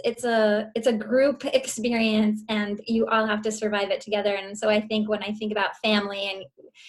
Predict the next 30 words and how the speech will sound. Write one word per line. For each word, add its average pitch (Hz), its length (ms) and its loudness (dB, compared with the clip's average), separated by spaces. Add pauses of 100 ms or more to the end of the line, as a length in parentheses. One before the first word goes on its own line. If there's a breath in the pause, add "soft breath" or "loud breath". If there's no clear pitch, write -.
(180 loud breath)
your 220 160 -2
comment 220 480 0
about 196 320 -2
that, 190 260 -6
that's 208 260 -2
probably 208 440 0
why, 190 460 -4 (440 soft breath)
because 214 560 -2 (880)
it's 302 200 2
not 269 260 2
just 254 460 0
Rachel's 220 760 0 (240)
journey. 220 640 0 (420 soft breath)
It, 214 420 2 (180)
this, 226 580 -2
this 233 200 -2
thing 240 180 0
that 226 160 0
happens 226 400 0
affects 208 480 -4
her 226 140 -2
sister 220 480 -6
and 196 180 -8
her 208 140 -4
parents 196 680 -12
and 196 140 -10
her 208 100 -2
best 196 300 -6
friend 190 320 -10 (100)
too. 208 460 0